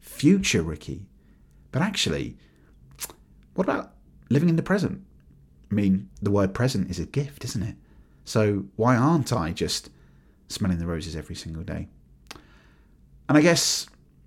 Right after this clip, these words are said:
the question would be, what if? What if you were to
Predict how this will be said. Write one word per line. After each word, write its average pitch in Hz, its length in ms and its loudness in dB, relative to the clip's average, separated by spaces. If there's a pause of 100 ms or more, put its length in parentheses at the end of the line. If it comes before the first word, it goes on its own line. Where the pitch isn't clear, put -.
(140)
the 120 120 -2
question 139 380 2
would 117 140 2
be, 117 440 4
what 127 340 6
if? - 380 2 (640)
What 120 180 8
if 135 160 4
you 104 140 4
were 98 240 4
to 92 380 0